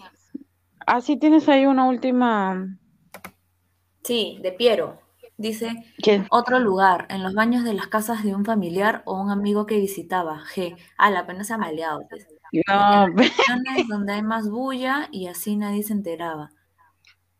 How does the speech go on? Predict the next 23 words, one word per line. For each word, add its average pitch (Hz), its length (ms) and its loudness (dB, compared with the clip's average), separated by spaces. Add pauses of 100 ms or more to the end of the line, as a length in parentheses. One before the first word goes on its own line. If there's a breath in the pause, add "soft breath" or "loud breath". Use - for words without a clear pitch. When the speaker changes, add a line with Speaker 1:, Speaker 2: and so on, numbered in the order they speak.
(440)
Speaker 1:
¿O 208 180 2
qué 220 120 6
Speaker 2:
Pucha, 226 40 6
Speaker 1:
fue? 233 200 2
Estaba 254 240 2
borracho, 202 280 4
Speaker 2:
le 220 80 0
gusta 240 200 -2 (180)
la, 233 80 -6
Speaker 1:
creo. 170 320 -2
Speaker 2:
le 196 100 -6
gusta, 220 840 -8 (340 soft breath)
le 226 100 -8
gusta 226 280 -6
la, 208 380 -2
¿cómo 247 140 -12
se 247 100 -4
dice? 185 340 -6 (600 soft breath)
La 185 80 -2
adrenalina, 185 640 -2
mi 170 100 -12
querido 180 260 -4
Piero. 170 380 -6